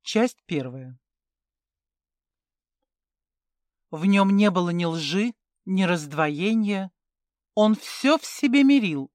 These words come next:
и совмещал. Поймет ли мир? Оценит ли его?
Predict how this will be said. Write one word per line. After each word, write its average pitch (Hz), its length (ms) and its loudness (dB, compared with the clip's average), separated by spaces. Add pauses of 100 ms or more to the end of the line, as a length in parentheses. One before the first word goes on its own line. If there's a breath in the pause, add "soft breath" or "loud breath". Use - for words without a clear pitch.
и 175 80 -8
совмещал. 147 920 -8 (1080)
Поймет 190 580 0
ли 170 100 -4
мир? 147 400 -6 (540)
Оценит 202 760 0
ли 151 120 -4
его? 131 360 -6